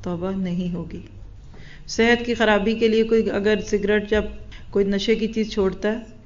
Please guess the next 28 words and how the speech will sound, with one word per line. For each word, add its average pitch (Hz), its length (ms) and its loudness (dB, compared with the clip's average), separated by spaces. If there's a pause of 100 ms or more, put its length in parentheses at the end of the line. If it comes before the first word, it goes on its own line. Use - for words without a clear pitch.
(320)
या 226 120 8
बदनामी 208 540 4
के 233 140 2
खौफ 220 260 0
से 220 120 0
छोड़ता 220 360 -2
है, 220 160 -6 (360)
या 240 140 4
माली 247 420 6
नुकसान 226 520 2
है 226 100 4
जी 226 160 0
कि 233 100 -2
पैसे 208 300 2
ही 233 60 4
नहीं 233 180 4
है 233 120 2
कि 233 120 2
मैं 220 160 2
शराब 208 400 2
खरीदूं, 220 380 2 (280)
तो 214 60 2
ये 214 120 6
तौबा 180 340 -2
नहीं 170 240 -4
है। 165 120 -8 (300)
बात 185 200 -2
वाज़ेह? 214 360 -2